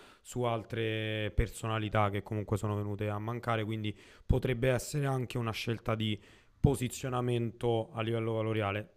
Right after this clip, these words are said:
Tra l'altro non è neanche una scelta così banale, perché comunque rispetto a-, alle altre persone,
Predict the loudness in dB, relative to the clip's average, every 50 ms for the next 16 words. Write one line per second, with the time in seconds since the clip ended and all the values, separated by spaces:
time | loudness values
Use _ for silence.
0 | _ _ _ _ _ 4 4 4 4 2 0 -4 -4 -4 -2 0 2 2 0 0
1 | -4 -12 -20 -20 -20 -20 -20 -8 -4 -2 -2 0 0 2 0 0 0 0 0 0
2 | 0 0 0 0 0 0 0 0 2 2 2 2 0 -2 -4 -2 0 0 0 0
3 | 0 0 0 0 0 2 2 2 2 0 0 -2 -4 -6 -6 -4 -4 -4 -4 -2
4 | -2 -4 -4 -4 -6 -6 -6 -6 -6 -6 -2 0 0 0 0 0 -4 -4 -2 0
5 | 2 2 0 0 -2 -4 -2 -2 -2 -2 -2 -2 -2 0 0 0 -2 -2 -4 -8
6 | -12